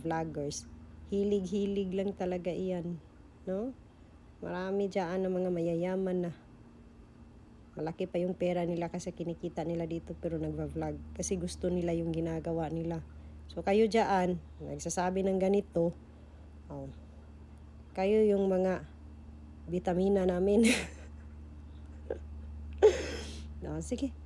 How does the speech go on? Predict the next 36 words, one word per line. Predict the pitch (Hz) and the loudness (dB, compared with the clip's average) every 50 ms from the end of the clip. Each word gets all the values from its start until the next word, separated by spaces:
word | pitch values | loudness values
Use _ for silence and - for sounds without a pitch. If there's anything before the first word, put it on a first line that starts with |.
| - - - - - - - | -14 -14 -16 -16 -16 -12 -6
Pag-reels, | - 170 175 196 226 240 233 233 | -4 0 4 6 6 6 6 4
agad | 185 160 175 | 2 0 0
mo | 170 185 202 202 | 0 0 0 0
para | 185 170 170 | 0 -2 -2
maka-testing | 170 160 156 165 160 - - - - 175 170 - - 190 180 180 | -2 -2 -2 -2 -2 -2 -4 -6 -8 -8 -8 -4 -2 -2 0 0
mo | 175 160 156 | 0 -2 -2
kwarta | - 170 156 165 160 - - 156 | -2 -4 -4 -4 -4 -4 -6 -6
pod, | - - - 151 156 147 147 - - - - | -6 -6 -6 -8 -6 -8 -10 -14 -14 -10 -8
no? | 160 170 196 190 - - - - - - - - - - - - - - - | -6 -6 -6 -8 -10 -14 -16 -16 -14 -14 -14 -16 -16 -16 -16 -16 -16 -12 -6
Ah, | 175 202 214 | -4 -2 0
maano | 214 208 196 185 202 208 202 202 202 | 0 0 0 2 2 2 2 2 2
rin | 202 202 202 | 2 2 0
kayo, | 185 190 190 190 196 180 | 0 0 0 2 2 0
ma-, | 180 180 165 - - - - - - - - - - - - - | 0 -2 -2 -4 -8 -12 -14 -14 -14 -14 -14 -14 -14 -16 -14 -12
ah, | - 151 147 | -8 -6 -2
wala | 151 165 190 - - - | 0 2 2 0 0 2
kayong | 180 180 180 170 165 | 2 2 4 4 4
hilig, | 165 180 175 170 170 160 156 156 165 | 2 2 2 2 2 0 0 0 -2
ah. | 156 - - - - - - - - - - - - | -2 -4 -4 -8 -10 -12 -12 -12 -14 -14 -16 -14 -10
Kaya, | - 160 156 151 151 139 - - - - - - - - - - 175 | -6 -4 -4 -4 -4 -6 -8 -12 -16 -16 -16 -16 -16 -16 -14 -12 -10
yun | 170 160 160 160 165 165 165 165 | -8 -6 -4 -2 -2 -2 0 -2
nga | 165 151 - | -2 -4 -6
pala, | - 160 151 151 156 | -4 -4 -4 -2 -2
nasabi | 160 160 - - 165 156 151 156 156 - | -4 -6 -4 -4 -4 -4 -4 -6 -8 -8
ko | - 151 | -8 -6
rin | 151 156 147 151 | -6 -6 -6 -6
pala. | - - 160 156 - - | -8 -10 -10 -10 -10 -8
Kanya-kanyang | - 185 180 180 180 180 180 175 175 180 175 180 | -4 -2 -2 0 0 -2 -2 -2 0 0 0 0
hilig. | 165 180 170 165 165 160 160 156 156 - - - - - - - - - - | 0 -2 -2 -2 -2 -2 -4 -4 -8 -12 -16 -18 -18 -18 -18 -20 -18 -14 -12
Ah, | 151 151 151 147 | -10 -8 -6 -4
ang | 147 | -2
hilig | 156 175 180 185 185 190 185 170 | 0 2 2 2 2 2 2 2
nyo | 190 196 214 233 | 2 2 4 4
naman | 247 226 202 196 202 196 196 208 | 4 2 2 2 2 2 2 2
is | 180 - 175 170 180 175 - - | 2 2 2 0 0 -2 -2 0
yung, | 185 175 165 165 165 170 170 | 0 0 2 2 0 0 -2